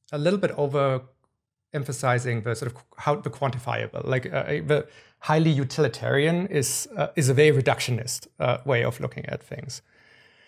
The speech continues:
And so I think, um, it's, it, utilitar-, like, pure utilitarianism is not, uh,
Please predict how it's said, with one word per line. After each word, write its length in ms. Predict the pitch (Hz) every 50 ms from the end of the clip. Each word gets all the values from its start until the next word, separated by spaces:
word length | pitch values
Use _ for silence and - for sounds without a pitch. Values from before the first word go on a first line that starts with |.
| - _ _ _ _ - -
And 160 | 160 151 139
so 220 | - - 175 170
I 60 | 185 160
think, 360 | - 208 190 185 185 - -
um, 360 | 170 160 156 156 151 143 123 - - - - - _ _ - - _ _ _ _ _ _ -
it's, 160 | 175 160 -
it, 200 | - 226 185 - -
utilitar-, 640 | 226 135 139 135 - 190 180 170 - 165 160 - 156
like, 340 | 151 147 147 - - - _ -
pure 320 | - - 170 170 175 170 - -
utilitarianism 960 | 151 143 127 - 147 127 120 - - 143 139 139 131 127 120 120 127 127 135
is 100 | 135 -
not, 400 | 139 139 135 131 131 - - - -
uh, 320 | - 139 127 123 127 -